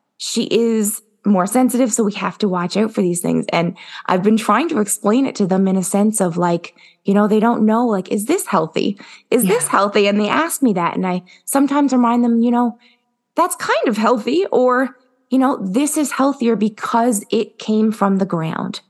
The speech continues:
Speaker 1: because
Speaker 2: Yes.
Speaker 1: it is in its natural form. It is whole. It is, you know, maybe it is still have a package. Maybe it still has a label, but simplified ingredients, just oats"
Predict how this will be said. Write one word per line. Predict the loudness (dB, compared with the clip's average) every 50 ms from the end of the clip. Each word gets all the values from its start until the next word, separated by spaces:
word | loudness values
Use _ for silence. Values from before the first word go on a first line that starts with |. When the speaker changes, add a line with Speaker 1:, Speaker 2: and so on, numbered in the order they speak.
| _ -20 -16 _ -2
Speaker 1:
because | -2 -2 0 0 0 0 0 0 -2 -2 0
Speaker 2:
Yes. | 0 0 0
Speaker 1:
it | 0 0
is | 0 0 0 0
in | 0 0 2 2 2
its | 0 -2 -2 -2
natural | -2 0 0 0 -2 -4 -4 -2 -2 -2
form. | -2 -4 -8 -4 0 0 2 2 2 0 0 0 -2 -4 -8 _ _ -20 -20 -20 _ _ _ _ _ _ _ _ _ -2
It | 0 2
is | 2 2 0 -2
whole. | -8 -14 -10 0 2 2 2 2 2 2 0 0 -2 -2 -2
It | -4 -4 -4 -2
is, | 0 0 0 0 0 -4 -6 -10 _ _ _ _ _
you | -2 0
know, | 2 2 2 0 -4 -8 _ _ _ -4
maybe | 0 0 2 2 2 0 2 2 2
it | 2
is | 2 0 0 -2 -4 -6 _ _ -12
still | -10 -4 -2 -2 -2 0
have | 0 -2 0 -2
a | -2
package. | -4 -2 -2 -2 -2 -2 -4 -4 0 2
Maybe | 2 2 2 2 0
it | -2 -2
still | -2 -2 -2 0
has | 0 0 0
a | 0 0
label, | 2 2 0 0 2 0 0 0
but | 0 0 0 0 -2 -6 _ _ _ _ _ _ _ _ _ _ _ _
simplified | -10 -10 -6 -2 0 0 0 0 0 -2 -2 0 0 -2 0 2 0 0 0
ingredients, | 0 -2 -2 -2 -2 -2 -2 -2 -4 -6 -8 -10 -10 -10 -12 -12 -12 _ _ _ _ _ _
just | -4 -2 -2 -2 -2 -4 -4 -4
oats" | -2 -2 -2 -4 -6 -8 -8 -8 -10